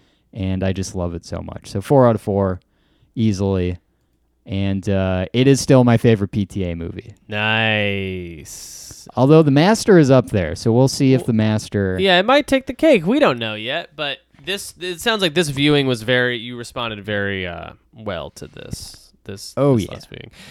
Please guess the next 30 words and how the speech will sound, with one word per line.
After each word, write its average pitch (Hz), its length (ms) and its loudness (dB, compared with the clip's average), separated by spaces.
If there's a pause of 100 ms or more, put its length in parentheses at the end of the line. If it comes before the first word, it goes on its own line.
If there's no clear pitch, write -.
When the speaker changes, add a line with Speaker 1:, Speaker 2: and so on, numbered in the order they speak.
(220)
Speaker 2:
I 214 100 2
would 339 100 4
also 381 420 2
wanna 202 280 0
just 220 300 -6
give 180 160 2
it 220 220 -2
shout, - 360 0
one 180 160 0
more 285 140 0
shout 156 340 0
out 143 180 2
to - 80 -18
this 127 220 -6
film 127 360 -2
on, 123 380 -4 (480)
I 202 180 4
think 226 320 -2
this 175 240 0
is 160 140 -4
also 123 840 -2
the 127 220 -2
last 127 760 0 (220)
objectively 147 1040 -2
happy 123 580 -4
ending 104 640 -6 (180)
Paul 120 220 -2
Thomas 113 360 -6
Anderson 104 600 -8
does 107 640 -6